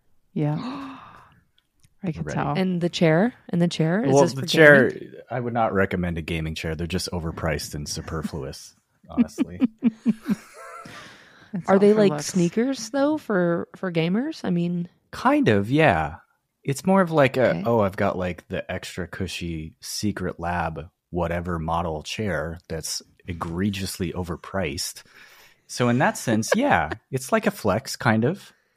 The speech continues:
Speaker 1: Yeah, okay. You gotta give
Speaker 3: Oh
Speaker 1: us
Speaker 3: my
Speaker 1: the,
Speaker 3: gosh.
Speaker 1: the link to the chair so we can put it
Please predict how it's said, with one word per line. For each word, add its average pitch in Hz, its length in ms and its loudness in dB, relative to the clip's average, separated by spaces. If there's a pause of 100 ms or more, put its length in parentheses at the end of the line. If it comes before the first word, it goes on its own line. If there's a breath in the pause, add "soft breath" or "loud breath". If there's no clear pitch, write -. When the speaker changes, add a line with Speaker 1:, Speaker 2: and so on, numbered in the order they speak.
(160)
Speaker 1:
Yeah, 196 180 4
okay. 185 200 2
You 190 80 2
gotta 185 180 4
give 196 160 4
Speaker 3:
Oh 185 40 8
Speaker 1:
us 175 60 2
Speaker 3:
my 175 120 -4
Speaker 1:
the, 175 80 0
Speaker 3:
gosh. 165 280 -2
Speaker 1:
the 170 100 -2
link 165 240 -6
to 165 100 0
the 147 100 0
chair 143 300 -2
so 147 140 -4
we 151 100 -4
can 165 140 -8
put - 140 -2
it 139 200 0